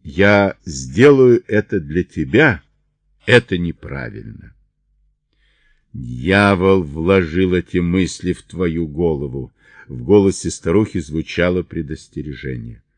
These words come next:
«Нет, мать Грейс, ты сама вложила их туда». «Дьявол!» — неистовствовала она. «Дьявол вложил!»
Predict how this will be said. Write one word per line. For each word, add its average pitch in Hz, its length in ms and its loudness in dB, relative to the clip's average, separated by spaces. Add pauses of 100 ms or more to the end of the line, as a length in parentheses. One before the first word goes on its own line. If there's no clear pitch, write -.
(540)
«Нет, 92 600 2 (180)
мать 71 400 -8
Грейс, 62 800 -14 (680)
ты 123 160 4
сама 120 640 4
вложила 73 640 -4
их 65 280 -10
туда». 57 500 -16 (840)
«Дьявол!» — 135 1000 2 (320)
неистовствовала 78 1300 -2
она. 57 300 -14 (280)
«Дьявол 160 800 4
вложил!» 82 600 -2